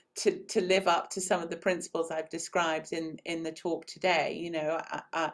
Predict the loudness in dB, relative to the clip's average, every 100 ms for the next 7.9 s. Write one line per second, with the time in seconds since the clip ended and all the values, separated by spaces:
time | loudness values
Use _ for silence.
0 | -8 -20 _ -16 -12 -10 -4 0 0 0
1 | -2 -2 -2 -4 -6 -4 -4 0 0 0
2 | -6 -6 -6 -4 -2 2 4 4 4 2
3 | 2 2 2 2 2 0 2 0 -2 -6
4 | -14 -20 _ -2 0 0 -2 -8 -12 _
5 | _ _ _ -4 0 0 -4 -16 -18 -18
6 | 4 8 8 6 2 -2 0 0 0 -2
7 | 0 -2 0 -2 -2 -8 -4 -4